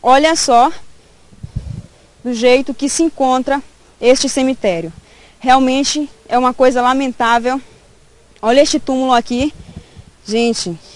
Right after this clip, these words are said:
olha este túmulo do jeito que ele se encontra. Sinceramente, né? Isso é uma falta de respeito. Olha do jeito que esse túmulo se encontra.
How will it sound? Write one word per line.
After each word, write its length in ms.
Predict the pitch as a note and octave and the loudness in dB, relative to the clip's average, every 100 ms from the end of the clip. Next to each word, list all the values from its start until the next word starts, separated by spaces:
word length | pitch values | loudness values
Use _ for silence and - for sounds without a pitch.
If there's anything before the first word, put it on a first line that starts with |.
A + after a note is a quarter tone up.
| - _ - - _ _ - - _ - | -20 _ -20 -20 _ _ -20 -20 _ -2
olha 400 | A#3 B3+ C#4 C#4+ - | 4 4 6 2 4
este 400 | B3 D#4 - D#4+ | 4 4 2 -4
túmulo 440 | - B3+ B3+ C4 | -4 -2 -2 -4
do 160 | A#3 C4+ | -2 0
jeito 420 | A#3 A#3 B3+ C#4+ | 4 4 2 -4
que 140 | - | 2
ele 160 | B3+ B3+ | 2 2
se 160 | - D#4 | -2 -4
encontra. 640 | - A#3 G#3 F#3 - D3+ - - _ _ _ _ - | 0 0 0 -4 -10 -14 -16 -20 _ _ _ _ -10
Sinceramente, 840 | B3+ - D4 D#4+ B3+ A3 G#3 - | -6 0 0 2 -2 -2 -4 -6
né? 260 | G3 G3 F#3 _ _ _ _ | -4 -6 -8 _ _ _ _
Isso 220 | A#3 C4 D4 | -8 0 2
é 40 | |
uma 200 | C#4 C4+ | 4 0
falta 380 | - C4 C4+ D4+ | 2 0 0 -2
de 100 | C4 | 0
respeito. 840 | D#4 E4+ - - A3+ A3+ G3+ E3 - - - | 2 0 0 2 4 2 -2 -12 -14 -20 -4
Olha 340 | - C4+ E4 E4 | 4 6 6 4
do 160 | D4 | 2
jeito 420 | D4+ C4+ C4+ D4 C#4+ | 2 4 4 2 -2
que 120 | C#4+ | 2
esse 240 | C#4+ - | 2 0
túmulo 460 | B3+ - C#4 C#4+ D4 | -4 0 2 2 0
se 160 | - | 0
encontra. 760 | E4 - B3+ A#3+ A#3+ - F3+ | -2 2 2 4 2 -2 -8